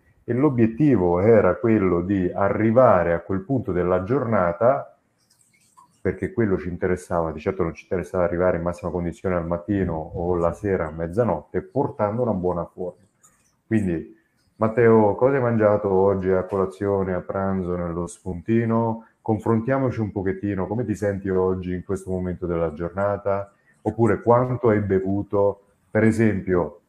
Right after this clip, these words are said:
ecco, uno dei grandi miti che adesso Matteo vi, vi sfaterà è quello relativo all'assunzione dei liquidi nell'ultimo periodo, che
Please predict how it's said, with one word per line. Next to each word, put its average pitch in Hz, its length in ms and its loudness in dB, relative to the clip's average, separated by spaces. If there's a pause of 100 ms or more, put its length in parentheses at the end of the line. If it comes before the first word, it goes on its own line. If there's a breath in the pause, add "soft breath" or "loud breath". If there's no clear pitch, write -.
(140)
ecco, 95 300 -2
uno 110 180 0
dei 107 140 2
grandi 101 340 0
miti 98 380 -6
che 87 120 -4
adesso 90 400 -2
Matteo 85 300 -6
vi, 82 300 -8
vi 85 120 -12
sfaterà 90 600 -2
è 82 100 -6
quello 90 240 -2
relativo 85 400 -6
all'assunzione 82 500 -12
dei 82 140 -8
liquidi 82 320 -8
nell'ultimo 82 460 -10
periodo, 82 400 -4
che 82 160 -14